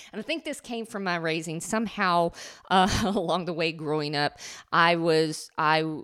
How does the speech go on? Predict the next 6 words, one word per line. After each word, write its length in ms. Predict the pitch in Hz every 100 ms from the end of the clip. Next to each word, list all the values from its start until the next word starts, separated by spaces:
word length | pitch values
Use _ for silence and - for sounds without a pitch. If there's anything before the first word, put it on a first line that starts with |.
| -
had 300 | 180 175 156
a, 140 | 160 147 151 _ _ _ -
a 140 | 160 139 -
very, 560 | 170 170 175 170 160 - - - _ _ _ _ _
um, 400 | 170 156 147 147 -
firm 300 | 220 208 196